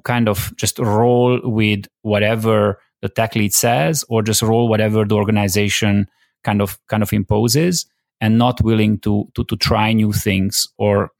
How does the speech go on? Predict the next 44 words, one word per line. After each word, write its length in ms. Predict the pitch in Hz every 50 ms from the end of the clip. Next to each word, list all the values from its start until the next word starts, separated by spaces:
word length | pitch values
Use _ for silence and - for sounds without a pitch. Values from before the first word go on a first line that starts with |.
| _ _ _
a 40 | -
little 100 | 117 117
bit 180 | 117 104 - _
pushing 340 | - 117 - - 117 107 101
the 60 | 101
status 440 | - - - 98 92 95 98 - -
quo. 420 | - - 98 87 80 76 - - _ _ _ _ _ _ -
And, 160 | 120 113 107
and 140 | 117 104 107
I 60 | 104
think 340 | - - 127 127 123 120 -
if 140 | - 101 -
a 60 | 113
team 600 | 107 - - 147 143 135 120 107 104 107 117 123 - _ _ _ _ _ -
doesn't 320 | 113 117 110 110 113 104
have 300 | - - 107 104 98 - - _ _
per 120 | - 107 101
se, 400 | - - - 104 95 101 101 - -
like, 200 | 98 104 - -
a 60 | 101
lead 500 | 95 95 101 117 123 113 101 104 - - _ _ _
who 80 | 107 107
is 100 | 104 104
going 180 | - 110 104
to 80 | - 101
decide 480 | 101 95 - - - 120 127 131 123
all 140 | 110 98 98
these 220 | 95 98 107 - -
things 180 | 107 107 101
for 180 | - - 107 95
them, 360 | 92 98 104 110 127 143 - _ _ _ _ _ _ _ -
then 220 | 110 107 107 107
there's 220 | 98 110 107 101
a 60 | 104 101
chance 400 | - - 117 107 110 113 104 98
that, 260 | 104 98 98 95 -
that 320 | - 110 104 101 95 95
they 240 | 98 104 101 98 98
can 520 | - - 104 98 98 95 95 92 95 98 - _ _ _ _ _
create 500 | - - 110 104 101 104 107 107 - - - _
something 540 | - - - 104 101 - - 98 90 95 92
greater 340 | 92 95 98 98 - - 95
on 140 | 90 92
the, 260 | 90 95 92 101 117